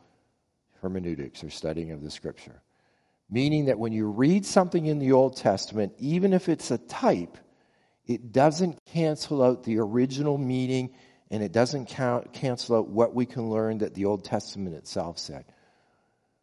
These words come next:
We're not canceling things out. It may give us a fuller explanation, a fuller understanding that they had, but it doesn't cancel out what it means to the original reader.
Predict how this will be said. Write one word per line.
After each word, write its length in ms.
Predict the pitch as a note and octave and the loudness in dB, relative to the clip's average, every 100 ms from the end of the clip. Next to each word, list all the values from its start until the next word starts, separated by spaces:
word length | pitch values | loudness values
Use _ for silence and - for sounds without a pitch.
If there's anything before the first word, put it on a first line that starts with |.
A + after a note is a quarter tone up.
| _ _ _ _ _ _ - | _ _ _ _ _ _ -8
We're 100 | G#2 | -2
not 300 | A2 B2 - | 2 2 -2
canceling 640 | - - C#3 C3 - B2 A2 | -6 -2 0 -2 -4 -4 -4
things 380 | - G#2+ G2 | -4 -2 0
out. 240 | G#2+ D#2+ C#2+ _ _ | -2 -2 -6 _ _
It 140 | - C#3+ | 0 2
may 180 | B2+ B2+ | 2 2
give 200 | B2+ A#2+ | 2 2
us 160 | A2 | 0
a 80 | G2 | -4
fuller 680 | - - - G3+ G#3+ F3+ A#2+ | -8 -18 0 4 6 6 6
explanation, 760 | F#2 - G#2+ F#2+ F#2+ F#2 A2 - | 4 -2 -2 0 -2 -2 -6 -4
a 100 | A2+ | -6
fuller 600 | - - F3+ G#3+ F#3 C#3+ | -8 2 4 6 6 6
understanding 680 | B2 A2+ - A#2+ A2 G2+ G2+ | 4 -2 2 2 2 0 -2
that 140 | F2+ | 0
they 200 | B2 C3+ | 2 2
had, 360 | C3+ F#2 E2+ F2 - _ _ | 0 -2 -4 -8 -14 _ _
but 80 | - | -8
it 120 | A2 | -4
doesn't 360 | G2 A#2+ A#2+ C3 | 0 0 0 -6
cancel 460 | - B2+ A2 - G#2+ | -6 -6 -6 -2 -2
out 120 | F#2 | 0
what 140 | G2+ | -4
it 100 | G2+ | -4
means 260 | G2+ G2+ G2 | -6 -6 -6
to 60 | |
the 80 | G2+ | -6
original 440 | F#2 G2 F2+ F#2 F2+ | -4 -6 -6 -10 -6
reader. 420 | F#2+ F2+ C2 | -4 -4 -8